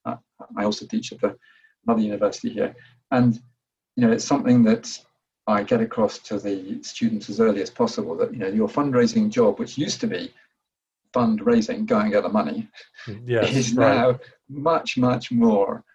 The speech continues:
Speaker 1: strategic. You know, you're much more, you're in a very different place from where you were even, even five years ago now, because you're looking to develop the organization from a strategic point of view, or develop the,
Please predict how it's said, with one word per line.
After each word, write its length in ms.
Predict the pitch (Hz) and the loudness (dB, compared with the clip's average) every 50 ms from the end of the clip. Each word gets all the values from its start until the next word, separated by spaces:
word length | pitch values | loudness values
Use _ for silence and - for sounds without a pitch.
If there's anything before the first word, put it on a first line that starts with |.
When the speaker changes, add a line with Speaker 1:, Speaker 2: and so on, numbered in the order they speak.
| _ _ _ _ _ _ | _ _ _ _ _ _
Speaker 1:
strategic. 600 | - - - - - 107 - - - - - - _ _ _ _ _ | -8 -6 -6 -4 -4 -6 -6 -6 -8 -10 -10 -10 _ _ _ _ _
You 80 | 107 | -6
know, 60 | 104 - | -4 0
you're 180 | 113 117 113 | 0 2 2
much 400 | 120 123 131 135 - - - - | 2 2 0 0 0 -2 -6 -2
more, 480 | 127 - - 107 104 98 98 98 104 - - | 2 4 4 4 4 4 2 2 0 0 0
you're 140 | 117 113 | 0 2
in 80 | 110 107 | 2 2
a 40 | 104 | 0
very 300 | - 139 139 139 143 127 | 0 0 2 4 4 4
different 320 | 113 120 117 120 113 - | 2 2 0 0 -4 -2
place 260 | - 117 110 107 104 | -2 -2 -2 -2 -4
from 140 | - - 110 | -6 -6 -4
where 120 | 107 101 101 | -4 -4 -4
you 160 | 101 104 104 | -4 -4 -2
were 380 | 104 101 98 95 98 104 - _ _ _ _ _ _ _ _ | 0 0 0 0 -4 -6 -10 _ _ _ _ _ _ _ _
even, 480 | - 226 233 - 240 - - 240 - - | 4 4 4 4 2 -6 -6 -10 -10 2
even 240 | - 233 226 233 233 | 2 2 2 2 2
five 260 | - 175 170 165 - | 2 2 2 0 -2
years 180 | - - - - | -4 -10 -12 -10
ago 200 | - - - - | -8 -8 -8 -8
now, 300 | - - - - - - _ _ _ _ _ _ _ | -8 -10 -12 -12 -14 -18 _ _ _ _ _ _ _
because 320 | - 226 - - 117 107 - | -6 -6 -4 -2 -4 -2 0
you're 120 | 113 110 | 0 2
looking 520 | 113 - - - - 117 - - 233 - - _ _ _ _ _ _ _ | 2 0 0 0 0 0 2 2 0 -2 -6 _ _ _ _ _ _ _
to 120 | - 104 104 | -10 -10 -4
develop 580 | - 120 110 107 135 127 131 127 120 120 - _ _ _ _ - - _ _ | -2 -2 0 2 2 4 4 4 2 0 -4 _ _ _ _ -20 -20 _ _
the 100 | - 101 | -6 -2
organization 960 | 101 120 117 107 98 101 101 104 - 98 95 - - - - - - - - _ | -2 0 0 -2 -2 -4 -6 -2 -2 -2 -2 -2 -10 -14 -14 -12 -14 -14 -16 _
from 160 | _ - - - | _ -20 -20 -20
a 20 | |
strategic 640 | - - - 104 - - 147 143 123 135 - - - | -18 -18 -18 -16 -8 -6 -6 -4 -4 -8 -8 -8 -8
point 200 | - 107 107 - | -8 -8 -6 -6
of 100 | 107 - | -8 -10
view, 300 | 104 104 - - - - | -10 -10 -10 -12 -14 -16
or 80 | - - | -16 -14
develop 300 | - - 104 220 - - | -2 0 0 0 0 -2
the, 80 | - | -8